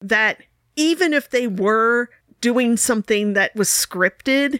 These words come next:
it never came off that way. Like, they had a very loose,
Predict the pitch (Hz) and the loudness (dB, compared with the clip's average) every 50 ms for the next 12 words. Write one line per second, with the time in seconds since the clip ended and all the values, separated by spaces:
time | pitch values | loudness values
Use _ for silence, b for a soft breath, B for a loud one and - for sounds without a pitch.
0 | - _ _ _ _ _ _ 254 254 247 - 247 247 254 247 262 262 247 - - | -8 _ _ _ _ _ _ -2 -2 -2 -2 -2 -2 0 0 0 -2 -2 -2 -2
1 | 220 247 247 233 226 233 233 233 - - - - 156 147 - - 180 147 123 101 | -2 0 0 2 2 2 0 0 -2 -4 -2 0 0 0 -2 -2 -2 -2 -2 -2
2 | - - 53 - - B B B B B B - - 214 - 214 226 240 254 208 | -2 -4 -6 -8 -10 B B B B B B -2 -2 0 0 0 -2 0 0 -2
3 | - - 240 240 247 247 247 233 - - 220 196 190 196 202 208 208 214 214 214 | -2 0 0 0 0 0 0 -2 -2 -2 -2 -2 0 0 0 0 2 2 0 0
4 | 214 208 202 202 214 B B B B B B B B _ _ _ _ 220 202 208 | 0 2 2 0 0 B B B B B B B B _ _ _ _ -4 -2 0
5 | 226 247 247 247 233 - - - - - | 2 2 2 0 0 -2 -2 -4 -4 -6